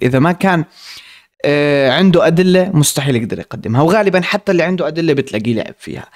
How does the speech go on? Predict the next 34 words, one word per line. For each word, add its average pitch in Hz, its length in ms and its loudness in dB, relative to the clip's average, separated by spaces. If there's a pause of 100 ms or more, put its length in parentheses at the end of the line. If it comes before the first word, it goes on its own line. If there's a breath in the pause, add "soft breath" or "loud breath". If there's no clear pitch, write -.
(280 loud breath)
فخذ 208 280 2
مني 214 220 6
القول 196 320 2
الفصل 185 420 0
يا 180 80 4
عزيزي 175 540 0 (520)
في 147 180 -2
هذا 147 180 0
الموضوع، 143 600 -2 (260 loud breath)
ولا 175 160 2
تسمح 196 440 0
لأحد 143 420 0
بعد 156 240 0
اليوم 151 340 -2
إنه 117 160 -4
ينصب 123 380 -6
عليك 117 260 -2
في 107 140 -6
هذا - 160 -8
الم-، - 260 -12 (120)
الكلام. 76 340 -8 (380 loud breath)
يعني 156 200 2
أغلب 180 180 2
طلابي 185 380 2
يمكن 175 300 2
تشوفهم 170 380 0
في - 80 -2
التعليقات، 143 680 -2
أغلبهم 151 380 2
اللي 127 120 -2
بيسألوني 156 400 2
عن 139 120 0
هذا 156 180 2
الكورس 190 460 -2